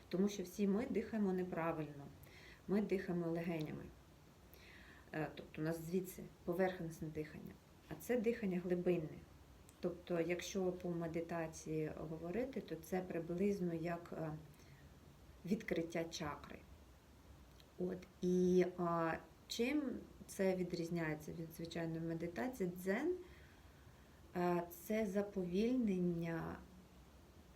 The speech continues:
т-, серця. Тобто самураї, коли вони, е, в-, дихають і в-,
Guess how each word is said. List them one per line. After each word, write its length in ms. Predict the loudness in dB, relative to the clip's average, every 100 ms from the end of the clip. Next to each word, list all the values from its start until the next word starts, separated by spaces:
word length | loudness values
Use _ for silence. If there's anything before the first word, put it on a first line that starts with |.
| -16
т-, 60 | -14 -14 -14
серця. 680 | -12 0 2 2 -2 -10 -10 -6
Тобто 280 | -6 -2 -2
самураї, 840 | 4 4 6 4 4 4 4 2 0
коли 380 | 0 4 6 6
вони, 680 | 4 2 2 2 2 -2 -6
е, 180 | -6 -4 -2 -4 -6 -8 -12 -14 -14 -14 -14 -16 -14
в-, 60 | -12 -12 -14 -18 -14
дихають 800 | -4 4 4 4 0 0 -2 -6 -6
і 280 | -4 -2 -4 -6 -8
в-, 140 | -10